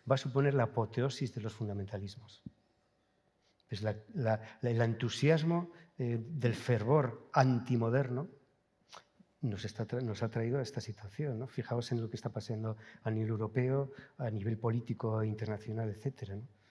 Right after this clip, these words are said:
Es la crisis de la modernidad, es decir, la crisis del derecho con mayúsculas, la crisis de la civilidad, eh, la crisis de la criticidad, la crítica, la crisis de la crítica.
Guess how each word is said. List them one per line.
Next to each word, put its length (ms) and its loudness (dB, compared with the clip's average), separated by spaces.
Es 120 -6
la 140 4
crisis 360 -2
de 80 -2
la 80 0
modernidad, 560 -2
es 120 -2
decir, 120 -2
la 120 4
crisis 240 0
del 140 2
derecho 380 4
con 160 -2
mayúsculas, 720 -2
la 140 2
crisis 200 2
de 100 2
la 100 8
civilidad, 640 2
eh, 300 -4
la 140 0
crisis 240 0
de 60 0
la 100 2
criticidad, 640 -4
la 100 2
crítica, 520 -2
la 140 4
crisis 280 -2
de 80 0
la 100 0
crítica. 440 -6